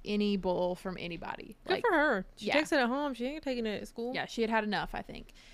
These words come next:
Speaker 1: When she was a teenager, she became more sexually active, and that's, I mean, we, that happens when children are exposed to things like that. You know, they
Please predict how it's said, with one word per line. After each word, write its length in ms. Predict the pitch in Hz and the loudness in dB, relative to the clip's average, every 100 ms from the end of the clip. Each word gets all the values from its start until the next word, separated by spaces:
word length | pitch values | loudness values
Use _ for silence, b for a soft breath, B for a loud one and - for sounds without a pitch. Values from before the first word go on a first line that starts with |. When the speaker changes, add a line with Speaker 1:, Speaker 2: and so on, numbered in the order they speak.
| B | B
Speaker 1:
When 100 | - | -4
she 100 | 240 | -2
was 80 | 269 | 0
a 60 | 247 | 0
teenager, 460 | 233 233 254 269 | 0 0 0 0
she 160 | 262 240 | 0 0
became 300 | 214 220 208 | -2 0 0
more 180 | 202 196 | 0 0
sexually 360 | 214 202 214 | -2 -2 0
active, 420 | 190 185 - 196 196 | 2 2 2 -2 -2
and 140 | 190 | -2
that's, 260 | 269 - - - | -2 -4 -10 -4
I 60 | |
mean, 140 | 254 269 | -2 0
we, 140 | 233 - - | -4 -6 -2
that 160 | 247 | -2
happens 500 | 208 196 208 202 208 | 0 0 0 -4 -4
when 220 | 208 196 185 | -6 -4 -4
children 320 | 202 190 190 | -4 -4 -4
are 80 | 190 | -6
exposed 360 | - 202 196 | -8 -6 -4
to 40 | 202 | -4
things 240 | 190 190 | -4 -4
like 160 | 196 190 | -6 -6
that. 240 | 196 190 | -4 -4
You 80 | - | -4
know, 160 | 190 185 | -4 -4
they 160 | 190 | -6